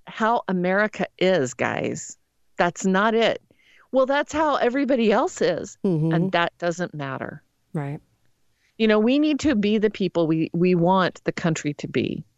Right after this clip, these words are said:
Speaker 1: So we need to be the George Washingtons. We need to be the Patrick Henrys. We need to be the Abigail Adams. We need to be the founding fathers and founding mothers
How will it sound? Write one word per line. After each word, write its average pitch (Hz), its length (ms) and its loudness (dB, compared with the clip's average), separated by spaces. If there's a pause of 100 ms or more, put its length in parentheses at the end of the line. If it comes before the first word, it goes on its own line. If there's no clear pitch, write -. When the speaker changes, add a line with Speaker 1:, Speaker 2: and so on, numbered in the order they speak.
(180)
Speaker 1:
So 160 360 4
we 202 260 2
need 240 200 2
to 262 100 0
be 220 200 2
the 202 100 2
George 156 320 -2
Washingtons. 156 580 -4
We 185 140 -2
need 196 160 2
to 190 80 2
be 190 100 2
the 180 120 2
Patrick 160 600 -2
Henrys. 147 400 -4
We 190 160 2
need 208 280 2
to 233 100 2
be 190 360 2
the 165 220 -2
Abigail 160 540 2
Adams. 139 480 -2 (560)
We 220 320 0
need 220 360 2
to 208 220 2 (140)
be 220 300 4
the 196 120 2
founding 185 520 0
fathers 180 500 0
and 165 140 -6
founding 160 440 -2
mothers 147 440 -2